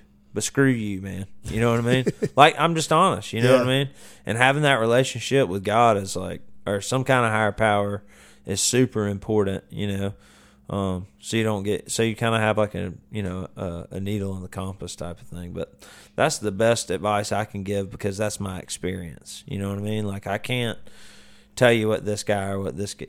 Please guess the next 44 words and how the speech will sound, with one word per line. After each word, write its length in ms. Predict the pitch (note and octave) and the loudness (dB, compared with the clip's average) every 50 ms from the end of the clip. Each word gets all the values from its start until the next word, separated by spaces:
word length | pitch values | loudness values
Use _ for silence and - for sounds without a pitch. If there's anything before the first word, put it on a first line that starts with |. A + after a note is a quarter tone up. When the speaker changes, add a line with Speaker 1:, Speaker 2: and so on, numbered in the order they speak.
| - - - | -14 -10 -8
Speaker 1:
guy 220 | - F#2 F2+ F2+ | -8 -6 -6 -8
did. 220 | F2+ F#2+ F#2 F#2 | -8 -8 -8 -4
All 200 | G2 G#2 A2+ A2+ | 0 4 4 4
I 60 | A2+ A2 | 4 4
can 160 | - G#2 G2 | 2 -2 -4
do 180 | G2+ G2+ G2 | -2 -2 -2
is 100 | G2 F#2+ | -4 -4
speak 280 | - - - F#2 F2 - | -6 -6 -6 -8 -8 -8
from 140 | - - F2+ | -10 -10 -8
my 140 | F2+ E2+ D#2+ | -8 -10 -10
experience, 680 | - - - - - E2 E2+ E2+ E2+ E2 C2+ - - | -12 -14 -14 -12 -10 -10 -8 -8 -10 -10 -10 -10 -10
and 80 | - F#2+ | -8 -8
that's 200 | F#2+ F#2+ F#2 - | -8 -8 -8 -10
the, 200 | - - E2 F2 - - - _ - - - - - - - - - | -10 -10 -12 -12 -12 -14 -20 _ -20 -20 -20 -20 -20 -20 -20 -20 -12
you 100 | - - | -10 -8
know, 240 | F2 F2 F2 F2 E2 - - D#2+ - - - | -6 -6 -6 -8 -10 -10 -10 -12 -12 -12 -8
I 200 | - F2+ G#2+ A#2 | -2 0 2 2
loved, 380 | A#2 A#2 A#2+ A#2+ A#2+ A2 G#2+ - - - | 4 6 6 6 6 4 2 -4 -6 0
I 180 | - A2 B2 | 2 4 4
love 300 | B2 A#2+ A#2 A#2+ A#2+ A2 | 6 6 6 4 4 2
music. 520 | A#2 A#2 A#2 A#2+ A#2+ A2+ A#2+ B2 A#2+ A2+ - - - - - - - - - - - - - - - - | 0 -2 -2 -2 -2 -2 -2 -4 -4 -4 -8 -12 -20 -20 -20 -20 -20 -20 -20 -20 -20 -20 -20 -20 -16 -12
I 80 | - F#2+ | -10 -4
loved 320 | F#2+ G#2 A2 A2 G#2 G#2 | 0 2 2 2 2 -2
it 80 | - - | -4 -4
back 300 | G#2+ G#2 G#2 G2+ - - | -2 -2 -2 -4 -4 -4
then. 360 | A2 A2+ A2+ A#2 A#2 A2+ A2 - - - - - - - - | -2 0 0 0 0 -2 -4 -8 -14 -18 -20 -20 -20 -18 -14
I 60 | - | -14
found 320 | - - - A2+ A2 A2 A2 | -6 -2 0 2 2 2 2
a 40 | G#2+ | 2
way 200 | G#2+ A2 G#2+ G#2+ | 4 4 4 4
to 80 | G#2 | 2
make 300 | G2+ G#2 G#2+ G#2+ G#2 - | 0 -2 -2 -2 -2 -4
it 100 | - B1+ | -4 -4
work 300 | D#2 G2 G#2+ A2 G#2 - - | 0 2 2 2 2 0 -2
to 80 | G#2+ | -2
where 180 | G2+ G2+ G#2 G2+ | 0 2 2 2
I 60 | G2+ | 0
can 160 | - G2+ G2 | -2 -2 -2
make 220 | G2+ G2+ G#2 - G2 | -2 -2 -2 -2 -4
a 20 | |
decent 380 | F#2 G#2 G#2 G#2 - G2+ E2 D2+ | -4 -4 -4 -4 -4 -6 -6 -4
living, 420 | G2 G2+ G2 G2+ G#2 G#2+ G#2 G#2+ | -2 -2 -2 0 -2 -2 -4 -4
you 100 | G#2+ G#2+ | -4 -2
know? 240 | A2 A2 A2 A2+ A2+ | 0 0 0 0 -2